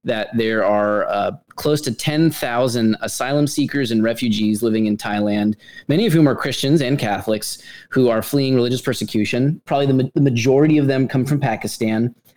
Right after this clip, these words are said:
Uh, they go to Bangkok, um, to try and apply for, uh, refugee status to the U N,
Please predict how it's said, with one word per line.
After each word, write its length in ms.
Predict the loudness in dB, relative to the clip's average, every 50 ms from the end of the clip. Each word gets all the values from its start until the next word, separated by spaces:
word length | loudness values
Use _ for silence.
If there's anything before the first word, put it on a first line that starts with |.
| _ -4
Uh, 160 | -2 0 0
they 80 | 2 2
go 100 | 2 2
to 80 | 2 2
Bangkok, 640 | 0 0 -2 -2 0 0 -2 -2 -4 -8 -14 -18 -20 -20 -20 -14 -8
um, 340 | -6 -4 -2 0 0 0 0
to 120 | 0 -4 -6
try 340 | -4 -2 -2 -2 -2 -2 -2
and 360 | -4 -4 -4 -2 -2 -2 -2
apply 400 | -4 -4 -4 -4 -2 -2 -2 -4
for, 400 | -4 -2 -2 0 0 0 -2 -2
uh, 160 | -2 -2 -2
refugee 540 | 0 0 -2 -2 0 0 0 2 2 0 -2
status 460 | -4 -4 -4 -2 -2 -2 -2 -4 -6
to 120 | -8 -6 -2
the 60 | 0
U 240 | 2 2 4 2 2
N, 340 | 0 0 0 0 0 -2